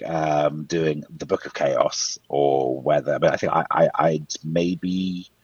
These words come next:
like to approach it from a slightly different angle, um, for fourth edition. So, um, yeah, we, we, we're still having discussions about, about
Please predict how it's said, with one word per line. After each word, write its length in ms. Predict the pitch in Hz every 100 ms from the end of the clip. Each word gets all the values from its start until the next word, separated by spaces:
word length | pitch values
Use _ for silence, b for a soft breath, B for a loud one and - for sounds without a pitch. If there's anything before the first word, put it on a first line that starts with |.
| b b b
like 260 | 90 82 -
to 80 | 82
approach 360 | - 78 58
it 100 | -
from 100 | -
a 40 | 73
slightly 400 | - 69 - 69
different 300 | - - -
angle, 420 | 87 90 85 98 - _ -
um, 380 | 80 80 80 80
for 120 | -
fourth 260 | - 90 -
edition. 340 | 87 - 95 - -
So, 600 | - 82 78 73 71 73
um, 140 | 71 76
yeah, 140 | 71
we, 120 | 78
we, 160 | 80 87
we're 160 | 78 85
still 540 | - 87 85 76 73 71
having 260 | 82 82
discussions 440 | 76 - 71 - 69
about, 220 | 67 64 -
about 160 | 78